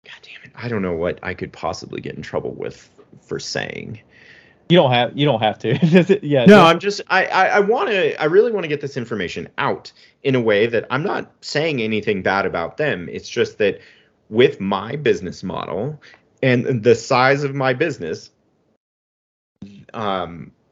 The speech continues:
Speaker 1: we had these two things. We had the wholesale orders from them, and we had my work. And yeah, there was just, it was either feast or famine,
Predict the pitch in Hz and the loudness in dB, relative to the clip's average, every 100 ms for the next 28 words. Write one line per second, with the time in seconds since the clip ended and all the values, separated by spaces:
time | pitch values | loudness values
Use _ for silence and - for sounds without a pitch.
0 | _ _ _ _ _ _ _ 135 123 117 | _ _ _ _ _ _ _ -12 -4 -2
1 | 107 117 110 104 - 101 95 - _ - | 0 -2 -2 -6 -8 -10 -10 -14 _ -4
2 | 185 80 - 92 90 95 87 - - - | -4 -4 -8 -6 -2 0 -2 -6 -20 -20
3 | _ 95 107 123 123 135 - 117 127 131 | _ -4 2 2 2 0 4 2 2 -2
4 | 156 147 90 85 98 117 - 95 95 110 | -4 -4 -4 -6 -6 -8 -6 -4 -2 0
5 | 123 151 208 120 78 - - - 101 101 | 0 0 -2 -2 -4 -6 -10 -6 -2 0
6 | 98 98 95 98 92 95 95 104 120 85 | 0 -2 -2 -4 -8 -12 -4 2 2 2
7 | 90 90 104 90 - 107 98 110 101 - | -4 -6 -6 -6 -6 -6 -2 -2 -2 -2
8 | 139 139 135 - 110 104 104 101 98 | -4 -6 -8 -4 -2 0 0 -2 -6